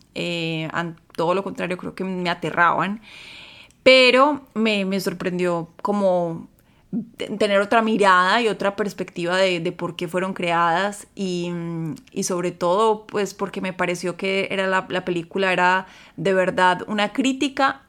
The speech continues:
al mundo moderno que se mueve alrededor del pra-, del patriarcado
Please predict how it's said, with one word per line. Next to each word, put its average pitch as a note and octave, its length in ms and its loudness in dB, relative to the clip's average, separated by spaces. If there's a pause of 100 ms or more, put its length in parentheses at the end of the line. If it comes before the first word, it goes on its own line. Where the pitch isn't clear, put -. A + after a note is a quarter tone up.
(160)
al G3+ 200 4
mundo C#4 300 4
moderno A3 680 0 (560)
que G3 240 2
se G3 160 -2
mueve F#3+ 540 -2
alrededor F3+ 560 0
del G3+ 200 -2
pra-, G3 280 0
del F#3+ 320 -2
patriarcado G3 920 4